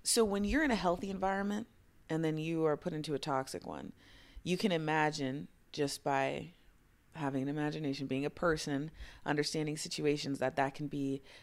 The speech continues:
very jarring, right? You go from a really healthy, safe, happy, secure environment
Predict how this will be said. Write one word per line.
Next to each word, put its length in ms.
very 420
jarring, 540
right? 360
You 140
go 140
from 160
a 40
really 220
healthy, 460
safe, 380
happy, 420
secure 400
environment 600